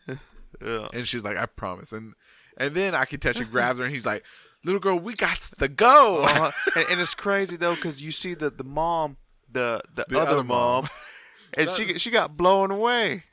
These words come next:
Speaker 2: Yeah, dude.
Speaker 1: She got blown away by, what, by William?
Speaker 2: I think she did.
Speaker 1: <laughs>
Speaker 2: And, and
Speaker 1: It, but she's alive.
Speaker 2: She's alive again. Y-,
Speaker 1: Uh,
Speaker 2: she came from the same place Sylvester came from, man.
Speaker 1: Yeah.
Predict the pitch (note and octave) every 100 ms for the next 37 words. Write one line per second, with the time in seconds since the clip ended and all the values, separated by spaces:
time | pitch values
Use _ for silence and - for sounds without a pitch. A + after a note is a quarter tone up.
0 | _ C3+ D3 C3 G#2+ G#2+ G#2+ D#4 D#4 -
1 | G3 G3 G3 G3 G#3 G3 D#3 G#2 - C#3+
2 | B2 B2 B2 D3+ F#3 G#3 G3+ _ _ -
3 | B2 G3+ G#3+ G#3 G#3 A3+ A2 E2 - -
4 | F#3 - A3+ F3 G3 D#3+ F3 - - -
5 | - _ _ - - D3+ A#2 F#3+ E3+ F3+
6 | F#3+ F#3 D3+ - - B2+ A#2+ A2 G2+ F#2+
7 | F2 G#2 C3+ - - C3+ - D3 D3+ B2+
8 | C#3 C3 - B2 A#2+ A#2 A2+ - G2+ -
9 | F2+ - F#2+ B2+ B2+